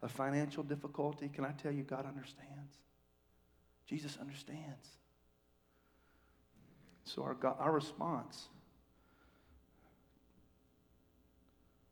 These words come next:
to this whole idea that God himself took on flesh, walked as we did,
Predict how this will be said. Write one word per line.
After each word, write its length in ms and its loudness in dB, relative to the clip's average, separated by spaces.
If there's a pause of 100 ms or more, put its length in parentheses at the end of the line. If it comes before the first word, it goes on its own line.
(480)
to 80 -14
this 200 -2
whole 360 -6 (120)
idea 500 -4
that 220 -8
God 440 -4
himself 500 -8 (1800)
took 280 4
on 160 4
flesh, 280 -4 (1400)
walked 440 8
as 120 -2
we 200 2
did, 300 -4